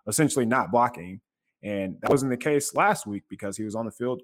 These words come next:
for a lot of the play. I believe he played sixty percent of the, or no, he played eighty-six percent of the snaps last week. He played sixty-seven percent this week. Uh, against Seattle, he had three targets. He had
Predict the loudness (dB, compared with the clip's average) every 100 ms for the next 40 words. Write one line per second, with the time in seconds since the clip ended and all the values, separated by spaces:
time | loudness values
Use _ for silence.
0 | _ _ _ -12 -8 -6 -8 -8 -8 -4
1 | -4 -4 -6 -8 -6 -2 -2 0 -2 -2
2 | -4 -2 -2 -2 -6 -8 -4 -4 -4 -6
3 | -8 -4 -4 -4 -4 -2 -4 -10 _ _
4 | _ 4 4 6 4 2 -2 2 2 4
5 | 0 0 0 2 2 -2 -2 -2 -4 -4
6 | -8 -10 _ -12 -6 -4 -2 -4 0 0
7 | 0 -2 -4 -4 -6 -6 -10 -12 _ _
8 | _ _ _ 2 4 4 0 4 6 6
9 | 6 8 6 4 2 2 2 2 2 4
10 | 2 0 -4 -14 _ _ _ 0 0